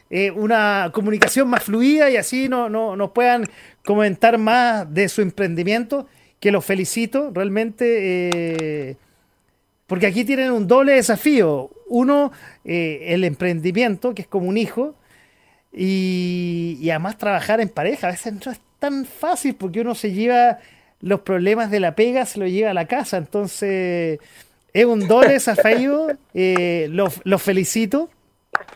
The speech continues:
Sigan pa' adelante con este producto que es tan bueno,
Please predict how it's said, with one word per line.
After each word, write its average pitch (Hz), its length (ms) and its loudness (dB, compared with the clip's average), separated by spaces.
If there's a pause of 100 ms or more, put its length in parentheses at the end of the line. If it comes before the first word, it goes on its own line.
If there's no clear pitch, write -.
(480)
Sigan 240 420 2
pa' 226 140 6
adelante 233 460 6
con 226 140 2
este 226 220 2
producto 214 460 2
que 208 80 2
es - 100 -4
tan 220 360 4
bueno, 233 340 2